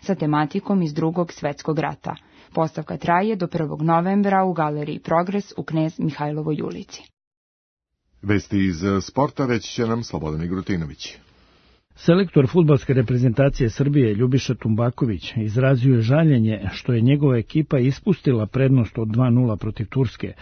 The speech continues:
Speaker 3: ali i poručio da ne može biti nezadovoljan remijem. On je naglasio da je u ovom trenutku sve podređeno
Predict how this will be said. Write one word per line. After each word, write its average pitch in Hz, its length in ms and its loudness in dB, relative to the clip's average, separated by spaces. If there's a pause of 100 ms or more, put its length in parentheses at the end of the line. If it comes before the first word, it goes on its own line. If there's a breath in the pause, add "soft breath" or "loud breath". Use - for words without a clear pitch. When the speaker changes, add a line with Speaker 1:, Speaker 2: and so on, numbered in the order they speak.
(340 loud breath)
Speaker 3:
ali 143 240 2
i 143 60 2
poručio 147 600 2
da 113 200 0
ne 127 180 4
može 156 260 4
biti 131 300 2
nezadovoljan 120 760 4
remijem. 120 380 4 (560 loud breath)
On 123 160 6
je 120 80 4
naglasio 123 600 0
da 113 100 2
je 110 60 2
u 110 60 2
ovom 120 180 2
trenutku 127 500 0
sve 151 260 2
podređeno 135 760 2